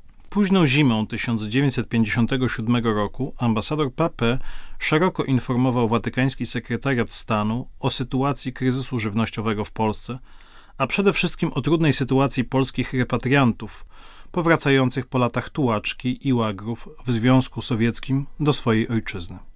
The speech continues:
W nocie z dwunastego marca tysiąc dziewięćset pięćdziesiątego siódmego roku, którą wręczył księdzu prałatowi Delacqua, pisał, że nigdy nie były znane i prawdopodobnie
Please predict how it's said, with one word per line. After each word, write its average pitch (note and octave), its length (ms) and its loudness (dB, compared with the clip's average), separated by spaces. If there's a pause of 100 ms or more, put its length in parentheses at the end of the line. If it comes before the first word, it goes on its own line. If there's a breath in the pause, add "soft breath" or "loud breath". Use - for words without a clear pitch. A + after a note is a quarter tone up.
(1400 soft breath)
W A2+ 120 -2
nocie C#3+ 320 2
z C3 40 -2
dwunastego B2+ 420 0
marca B2 360 2
tysiąc A2+ 340 -2
dziewięćset C3 400 0
pięćdziesiątego A#2 580 0
siódmego A#2 440 0
roku, A2 340 -6 (420 soft breath)
którą D#3 320 2
wręczył E3 360 2
księdzu C3 360 -2
prałatowi A#2 500 -2
Delacqua, A#2 640 0 (200)
pisał, A2+ 440 -4 (540 loud breath)
że C3 160 2
nigdy F#3+ 280 2
nie E3 140 2
były F3+ 240 6
znane A2+ 520 2 (120)
i A#2 80 -8
prawdopodobnie C3 840 0